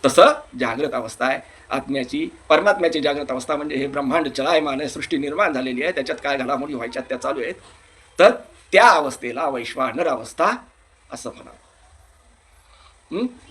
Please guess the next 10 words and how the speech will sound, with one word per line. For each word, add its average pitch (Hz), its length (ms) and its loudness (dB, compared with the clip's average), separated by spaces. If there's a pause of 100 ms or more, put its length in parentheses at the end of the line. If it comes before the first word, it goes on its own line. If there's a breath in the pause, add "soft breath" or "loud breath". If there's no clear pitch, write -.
(140)
कारण 185 220 10
आपल्याला 196 240 8
दुसऱ्याच 202 380 4
मंत्रात 233 280 4
सांगितलं 247 320 2
त्यांनी, 247 240 2 (840 soft breath)
हे 185 60 4
ओमचाच 240 880 6
विस्तार 220 380 4
आहे, 233 160 8